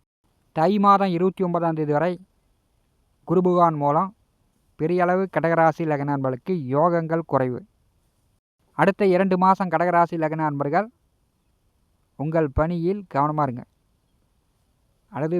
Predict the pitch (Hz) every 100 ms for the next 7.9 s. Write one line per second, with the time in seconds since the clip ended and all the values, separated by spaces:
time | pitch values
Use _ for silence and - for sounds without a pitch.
0 | 151 165 185 170 165 170 170 151 170 160
1 | 165 165 160 151 147 143 143 139 151 185
2 | - _ _ _ _ _ _ _ _ _
3 | _ _ _ _ _ - 123 151 165 160
4 | 165 165 160 151 147 160 220 - _ _
5 | _ 127 147 170 156 135 131 - _ _
6 | _ _ _ _ _ _ _ _ _ _
7 | _ - 147 180 170 170 151 156 -